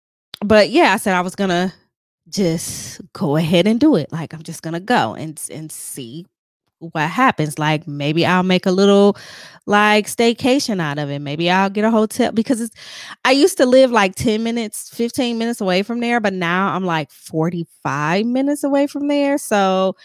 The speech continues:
you know what I'm saying? I'm like, maybe I'll just, you know, go over there and make a whole entire day of it. You know, I, if I get a room, 'cause you can, um, your pass, when you pay for it, it's, your pass is for twenty-four hours. So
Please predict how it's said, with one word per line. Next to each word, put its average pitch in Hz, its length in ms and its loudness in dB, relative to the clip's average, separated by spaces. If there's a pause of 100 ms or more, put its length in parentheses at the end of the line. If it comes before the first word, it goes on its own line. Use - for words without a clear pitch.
(400)
you 226 120 -2
know 214 100 0
what 208 100 0
I'm 220 60 -4
saying? 208 280 0
I'm 208 100 -2
like, 175 260 0
maybe 202 220 0
I'll 196 200 0
just, 185 260 -4
you 233 60 -4
know, 175 180 -2
go 165 120 -4
over 165 120 -4
there 175 120 -2
and 175 80 -6
make 170 200 -4
a 175 80 -2
whole 165 480 -2
entire 170 480 0
day 190 540 4
of 180 120 -2
it. 180 260 -2
You 170 120 -4
know, 160 140 -4
I, 156 320 -6
if 151 160 -6
I 160 100 0
get 170 160 -4
a 156 80 -6
room, 196 480 2
'cause 170 240 -6
you 190 80 -2
can, 160 460 -4 (540)
um, 160 440 0
your 185 160 2
pass, 220 600 2
when 190 160 -2
you 175 80 -4
pay 254 280 0
for 180 240 -2
it, 170 60 -2
it's, - 300 -10
your 160 180 -6
pass 202 340 -2
is 190 80 -14
for - 160 -10
twenty-four 170 480 -6
hours. 139 400 -2
So 165 260 0